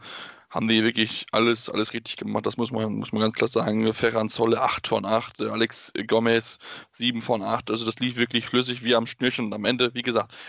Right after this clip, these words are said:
haben sie sich diesen Sieg holen können und, ähm, sind damit den, äh, Parallelgruppe, der Übergang. Denn Parallelgruppe ist ja die Gruppe drei, mit der man spielt. Und, ähm, ja, da gehen sie somit jetzt der französischen Nationalmannschaft aus dem Weg und treffen dort auf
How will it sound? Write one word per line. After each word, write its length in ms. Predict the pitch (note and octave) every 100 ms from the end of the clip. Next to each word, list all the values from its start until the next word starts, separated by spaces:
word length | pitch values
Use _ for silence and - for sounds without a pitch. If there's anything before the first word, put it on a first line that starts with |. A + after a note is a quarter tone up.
| -
haben 200 | D#3 F#3
sie 80 | F3+
sich 120 | D#3+
diesen 280 | D#3+ D#3+ C#3+
Sieg 200 | D#3+ D3+
holen 280 | D#3+ G3+
können 260 | F#3 F3 F3
und, 320 | A2 D3 -
ähm, 220 | B2 B2+
sind 180 | B2 D3+
damit 400 | C3 B2+ - -
den, 280 | A#2+ B2 A#2+
äh, 320 | - B2 A#2+ - -
Parallelgruppe, 580 | - C3+ E3+ G3 D3 -
der 100 | F#2+
Übergang. 280 | - A2 A#2+
Denn 180 | C3 A#2
Parallelgruppe 600 | B2 A2 C3+ D3 D3 D3+
ist 180 | C#3 -
ja 200 | C3+ C#3+ - - -
die 80 | -
Gruppe 260 | C#3 - C#3
drei, 360 | - A2+ D#3
mit 160 | F3 D3+
der 100 | D3
man 160 | D3+
spielt. 540 | C#3+ - - D#3+ F#3 -
Und, 240 | B2 C#3 -
ähm, 320 | B2 A#2+ D3+
ja, 240 | C3+ A2 A2 - - -
da 220 | A#2 D3
gehen 260 | - E3 F3
sie 120 | D#3
somit 380 | - D#3+ D3+ -
jetzt 340 | C#3 - -
der 260 | A#2 C#3 C#3+ _ _ _ -
französischen 720 | - - A#2+ B2 D#3 D#3+ -
Nationalmannschaft 500 | C3 - C3 D3+ -
aus 80 | C#3
dem 100 | C#3
Weg 140 | C#3 -
und 140 | B2
treffen 380 | - D3+ F3 D3
dort 280 | B2+ D3 -
auf 300 | - D3+